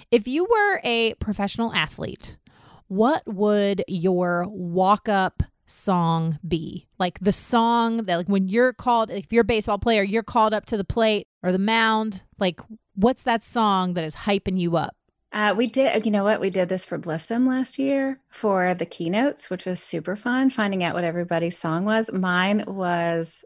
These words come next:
Speaker 2: Glorious from Macklemore, the clean version.
Speaker 1: Oh, I like it.
Speaker 2: Mm-hmm,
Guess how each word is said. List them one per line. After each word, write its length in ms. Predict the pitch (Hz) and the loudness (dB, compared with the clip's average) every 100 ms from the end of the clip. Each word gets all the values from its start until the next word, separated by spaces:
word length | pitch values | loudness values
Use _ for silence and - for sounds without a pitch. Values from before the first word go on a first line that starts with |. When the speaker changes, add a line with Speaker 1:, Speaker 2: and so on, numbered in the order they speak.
| _ | _
Speaker 2:
Glorious 600 | - 175 160 180 226 254 - | -2 0 2 2 0 -2 -4
from 240 | 196 185 | -2 0
Macklemore, 640 | 151 - - - 71 208 - | 0 -4 -10 -10 -8 -12 -4
the 160 | 180 226 | -2 0
clean 160 | - 302 | 0 0
version. 300 | 190 170 165 | 0 -2 -2
Speaker 1:
Oh, 320 | 156 147 143 | -4 -6 -10
I 140 | 156 147 | -6 -6
like 480 | 160 160 339 - | -2 0 0 0
it. 440 | 208 175 156 143 - | 0 2 0 -6 -8
Speaker 2:
Mm-hmm, 680 | - 185 175 165 185 202 | -6 0 0 0 0 6